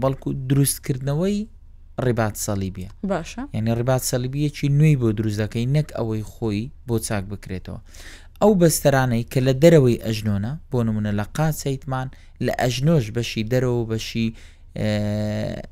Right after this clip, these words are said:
Speaker 1: لای ژوورەوە هەیتمان، بەڵام دەکەوێتە دەرەوەی ئەژنۆ.
Speaker 2: بەڵێ.
Speaker 1: ئەم بەستەرانە سەد تا نەوەتیان بەبێ نەشتەرگەری چارەسەر دەبن. بەڵام لەبەرەوەی بەستەری ڕیبات سەلیبی ناو ئەژنۆیە، بە بەردەوامی ئەو ئاوەی ناو ئەژنۆ خۆی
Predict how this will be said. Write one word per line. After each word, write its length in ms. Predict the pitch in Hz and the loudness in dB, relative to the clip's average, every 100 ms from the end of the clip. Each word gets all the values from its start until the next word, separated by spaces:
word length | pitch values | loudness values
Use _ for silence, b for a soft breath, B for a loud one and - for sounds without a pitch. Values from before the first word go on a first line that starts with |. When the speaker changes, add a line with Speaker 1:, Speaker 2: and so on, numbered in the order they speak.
| - - - | -18 -20 -10
Speaker 1:
لای 280 | 120 123 120 | -2 2 2
ژوورەوە 480 | 110 120 151 123 110 104 | 2 4 6 6 2 0
هەیتمان، 380 | 101 - 117 139 | -2 -2 -2 0
بەڵام 240 | 131 131 139 123 | 0 0 0 -2
دەکەوێتە 500 | 113 139 151 156 160 120 | 0 2 2 2 -2 2
دەرەوەی 400 | 131 147 117 104 - | 6 8 8 2 0
ئەژنۆ. 360 | - 101 101 95 - - | -2 -2 -2 -6 -6 -4
Speaker 2:
بەڵێ. 160 | 214 165 - | -4 -4 -2
Speaker 1:
ئەم 100 | 170 196 | 4 6
بەستەرانە 600 | 175 - 160 156 160 220 b b b - - - | 4 4 4 4 2 0 b b b -16 -10 0
سەد 160 | 147 | 0
تا 100 | 147 143 | 2 0
نەوەتیان 640 | 143 143 175 - 156 156 143 | 2 2 0 0 0 2 2
بەبێ 220 | 135 160 170 | 4 6 4
نەشتەرگەری 560 | 120 - 104 104 104 101 | 2 -2 -4 -2 -4 -6
چارەسەر 520 | - 95 98 101 - 98 | -6 -8 -8 -12 -12 -10
دەبن. 200 | 98 92 92 b b - | -10 -12 -14 b b -6
بەڵام 240 | 127 135 135 | 0 2 2
لەبەرەوەی 400 | 127 151 156 131 110 | 2 2 2 2 0
بەستەری 400 | 113 - 165 165 | -4 -2 0 0
ڕیبات 280 | 139 131 127 | 0 0 -2
سەلیبی 420 | - 127 120 113 113 | -2 -4 -2 -2 -2
ناو 280 | 127 165 165 - | 0 0 0 -2
ئەژنۆیە، 500 | 123 113 101 101 143 B B B - | -4 -2 -2 0 -4 B B B -2
بە 80 | 127 123 | 2 4
بەردەوامی 680 | 135 127 143 147 147 185 226 - | 4 4 4 6 6 4 2 0
ئەو 120 | 156 147 | 0 0
ئاوەی 380 | 131 131 120 104 | 0 2 2 0
ناو 260 | 107 131 135 - | 0 0 0 -2
ئەژنۆ 440 | - 123 120 135 156 | -4 -4 0 2 4
خۆی 380 | 151 - 147 147 | 2 2 4 4